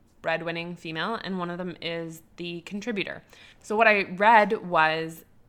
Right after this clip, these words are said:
breadwinning females want to just be a part of, you know, making those decisions, where contributors actually end up being the educators for children in the relationship when it comes to money.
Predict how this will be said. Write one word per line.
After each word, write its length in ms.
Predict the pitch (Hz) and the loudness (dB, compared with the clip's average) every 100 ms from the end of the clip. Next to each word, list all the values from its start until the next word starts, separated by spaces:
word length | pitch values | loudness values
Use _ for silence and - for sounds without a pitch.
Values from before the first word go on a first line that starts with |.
| _ - 170 | _ -20 -6
breadwinning 920 | 190 190 214 202 185 185 175 175 170 - _ _ | 4 4 4 -6 -8 -6 -4 -6 -8 -12 _ _
females 440 | 190 185 165 170 | -2 0 0 -2
want 360 | 170 160 160 120 | -4 0 0 -2
to 100 | 180 | -12
just 300 | 175 160 - | -12 -14 -12
be 380 | 175 175 - _ _ _ _ _ - - | -10 -8 -10 _ _ _ _ _ -14 -14
a 60 | |
part 440 | - - 175 214 - | -12 -2 0 0 0
of, 440 | 185 180 175 170 - | 2 4 2 -4 -14
you 80 | 180 | -10
know, 80 | 180 | -8
making 360 | 165 160 180 | -8 -8 -8
those 180 | 185 190 | -6 -6
decisions, 720 | 190 202 208 202 214 220 220 - - - _ | -8 -8 -8 -8 -6 -8 -8 -16 -20 -20 _
where 520 | 196 185 180 175 - _ - | -2 0 0 -2 -6 _ -10
contributors 720 | 185 - 262 294 202 180 180 - | -10 -2 0 0 2 0 0 -4
actually 540 | 165 180 - 240 233 | -4 -8 -10 -8 -8
end 220 | 185 196 196 | -6 -4 -4
up 260 | 185 - | -6 -10
being 380 | 190 175 175 175 | -10 -8 -6 -6
the 200 | 175 170 - | -8 -10 -2
educators 880 | 180 180 180 185 165 165 165 165 - - - | -2 -2 -10 -10 -6 -4 -4 -8 -14 -20 -20
for 640 | _ _ 165 165 156 165 - _ _ | _ _ 0 2 2 -2 -14 _ _
children 480 | - 208 180 156 151 147 - | -12 -6 -6 -6 -12 -16 -14
in 100 | 180 | -10
the 80 | 165 | -6
relationship 480 | 160 165 175 170 | -6 -6 -10 -10
when 80 | 160 | -8
it 100 | 156 | -10
comes 300 | - 156 156 | -10 -12 -12
to 100 | - | -12
money. 360 | 156 - - | -12 -12 -16